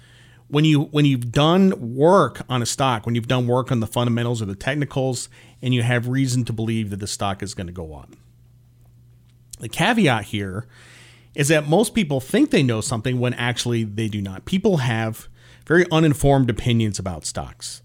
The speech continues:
I mean, i-, i-, w-, a range of uninformed opinions. And on the low end, you have, like, the A M C people.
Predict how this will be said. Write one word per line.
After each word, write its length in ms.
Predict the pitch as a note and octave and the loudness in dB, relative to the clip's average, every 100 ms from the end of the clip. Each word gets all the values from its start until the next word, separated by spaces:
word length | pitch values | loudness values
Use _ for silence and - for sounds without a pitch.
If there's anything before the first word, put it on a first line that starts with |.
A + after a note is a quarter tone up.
| - | -2
I 80 | C#3 | 2
mean, 260 | C3+ B2 - | 2 0 -4
i-, 140 | C#3+ - | -8 -6
i-, 80 | C3+ | -6
w-, 360 | C3 C#3 - C3+ | -4 -4 -4 -4
a 80 | B2 | -4
range 500 | A#2+ C#3 D3+ D#3+ C3+ | 0 4 6 6 4
of 120 | B2+ | 4
uninformed 420 | B2 A2 - A2 | 2 0 -2 -4
opinions. 420 | F#2+ - F#2+ E2+ G#2+ | -4 -6 -8 -8 -6
And 80 | |
on 100 | A#2 | -4
the 60 | G#2+ | -2
low 320 | A2+ C#3 C#3+ | 2 4 4
end, 200 | A2+ G2+ | 2 -2
you 80 | G2+ | -4
have, 260 | G2+ G2 F#2+ | -6 -6 -8
like, 160 | F#2 | -10
the 180 | F#2 - | -10 -10
A 140 | G2+ | -10
M 120 | F#2 F#2 | -8 -8
C 200 | A#2+ A2+ | -6 -6
people. 460 | C#3+ B2 C3 B2+ | -8 -6 -6 -6